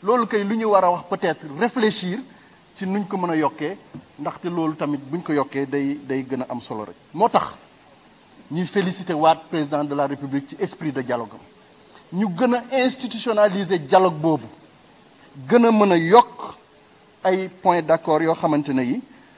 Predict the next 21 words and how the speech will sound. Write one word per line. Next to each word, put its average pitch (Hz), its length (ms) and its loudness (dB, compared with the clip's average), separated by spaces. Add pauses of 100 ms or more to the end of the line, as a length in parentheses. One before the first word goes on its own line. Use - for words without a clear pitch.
(240)
en 165 100 2
tout 170 100 -6
cas 156 180 6
ñun 165 160 4 (120)
ñoo 180 180 6
ngi 170 40 -6
koy, 156 320 2
ñoo 147 200 0
ngi 143 40 -2
koy, 143 320 -2
ñoo 139 140 -2
ngi 143 60 -4
koy 139 200 -2
ñaan 151 380 4 (120)
pour 151 160 -6
que 139 320 -2 (120)
dialogue 143 400 0
boobu 123 420 -4
gën 127 120 -4
a 113 40 -6
yokk. 110 160 -10